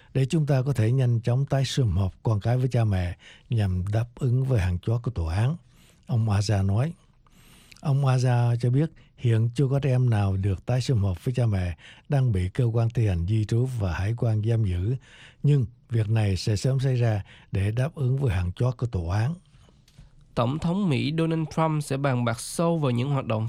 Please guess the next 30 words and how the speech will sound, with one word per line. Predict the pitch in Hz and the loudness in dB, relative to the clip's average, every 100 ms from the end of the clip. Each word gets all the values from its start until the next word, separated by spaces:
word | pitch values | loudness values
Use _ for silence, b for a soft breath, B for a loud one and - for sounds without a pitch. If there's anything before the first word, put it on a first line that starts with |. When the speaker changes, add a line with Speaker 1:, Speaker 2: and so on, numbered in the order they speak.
| - | -4
Speaker 2:
phá | 165 | -2
hoại | 208 175 117 107 | -2 0 0 -2
của | 113 127 | -2 -4
Nga | 151 160 165 160 B B B B - | 0 0 0 -2 B B B B -6
trong | 156 151 151 | -2 0 0
các | 147 196 | -4 -4
cuộc | 131 | -4
gặp | 127 123 | -4 -4
thượng | 131 120 | -4 -2
đỉnh | 113 120 | -2 -2
với | 165 | -4
các | 175 196 - | -6 -6 -2
đồng | 123 117 | 0 0
minh | 143 156 | 0 0
nato | 147 147 160 156 131 | -2 0 0 0 0
và | 117 | -4
Tổng | 110 120 | -4 -6
thống | 170 185 | -6 -4
Nga | 180 156 147 143 | -2 0 -2 -2
Vladimir | 151 151 147 147 | -2 -2 -2 -2
Putin. | 143 151 - 170 156 B B B B B B | -2 -4 -4 -2 0 B B B B B B
Các | 170 185 | -4 -2
quan | 170 151 | 0 -2
chức | 208 196 | -2 -2
Mỹ | 120 | -4
cho | 117 147 | -2 -2
biết | 165 214 | -2 -2
hôm | - 143 | -4 -2
thứ | 170 | -2
Năm, | 175 156 143 | 0 0 0